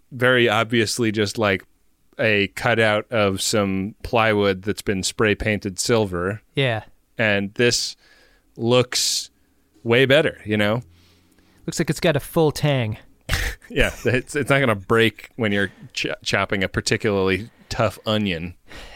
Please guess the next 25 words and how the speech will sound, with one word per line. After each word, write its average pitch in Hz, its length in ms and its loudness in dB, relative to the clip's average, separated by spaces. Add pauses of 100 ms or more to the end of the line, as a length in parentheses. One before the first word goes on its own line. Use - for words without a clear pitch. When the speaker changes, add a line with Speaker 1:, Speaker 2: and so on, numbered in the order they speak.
(560)
Speaker 2:
This 208 200 0
is 226 160 2
a 208 200 6
moment 196 500 4
in 180 140 2
the 165 180 4
episode 160 580 2
that 147 220 0
maybe 151 480 2
evokes 147 580 0
Temple 151 400 0
of 131 160 -2
Doom 147 240 2
the 131 160 -2
strongest, 147 640 0
because 139 300 -2
they've, 143 280 0 (220)
they've 147 180 0
shot 170 520 2 (920)
head 165 360 2
on 143 380 2 (100)
at 131 480 -2 (100)
Kor 147 440 2
and 135 320 0
Worf 135 480 0